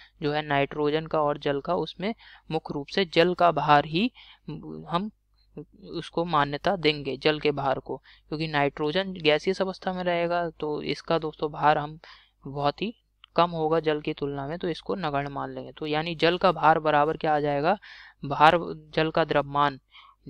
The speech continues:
या डब्ल्यू जो है वो किसके बराबर हो जाएगा? आयतन गुणा घनत्व। आयतन दोस्तों कितना है? दस की घात तीन सेंटीमीटर क्यूब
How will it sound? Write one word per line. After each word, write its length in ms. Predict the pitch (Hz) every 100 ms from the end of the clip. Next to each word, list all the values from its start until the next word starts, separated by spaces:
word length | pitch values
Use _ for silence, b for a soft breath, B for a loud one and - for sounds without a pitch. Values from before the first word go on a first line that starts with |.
| 139
या 200 | 151 147
डब्ल्यू 440 | 147 147 143 156 175
जो 140 | 160
है 180 | 143 147
वो 140 | 180 160 -
किसके 240 | 160 -
बराबर 300 | 180 185 180
हो 120 | 156
जाएगा? 240 | 143 139 139
आयतन 480 | 135 139 139 175 165
गुणा 220 | 151 147
घनत्व। 420 | 151 165 185 196 -
आयतन 420 | 139 143 - 196 185
दोस्तों 320 | 175 - 180
कितना 280 | 180 185 185
है? 80 |
दस 180 | 160 151
की 140 | - 151
घात 200 | 147 143
तीन 180 | 165 185
सेंटीमीटर 680 | 185 180 175 180 170 175 165
क्यूब 300 | - 175